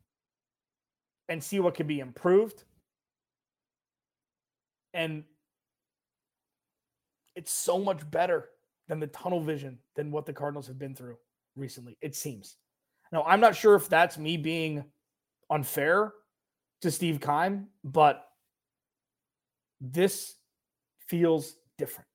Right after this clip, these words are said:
Will it be different? I don't know. But the opportunity for it to be different,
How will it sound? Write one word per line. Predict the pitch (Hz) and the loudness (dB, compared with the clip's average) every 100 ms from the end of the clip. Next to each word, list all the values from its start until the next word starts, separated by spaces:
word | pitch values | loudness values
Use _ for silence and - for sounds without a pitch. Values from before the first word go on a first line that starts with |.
| _ _ _ _ _ _ _ _ _ _ - | _ _ _ _ _ _ _ _ _ _ -2
Will | 156 202 | 4 4
it | |
be | 226 | 4
different? | 226 240 247 247 _ _ _ _ _ _ _ _ _ - | 4 4 2 -6 _ _ _ _ _ _ _ _ _ -4
I | |
don't | 480 480 | 0 0
know. | - - _ _ _ _ _ _ _ _ _ _ _ - | -2 -8 _ _ _ _ _ _ _ _ _ _ _ 0
But | 190 | 2
the | 175 | 4
opportunity | 185 196 180 - 226 226 180 | 4 4 0 -2 0 0 -2
for | 143 - 208 247 | -4 2 4 4
it | 180 147 | 2 -6
to | 185 | -6
be | 147 147 | -4 -4
different, | 135 175 123 87 | -4 -4 -6 -16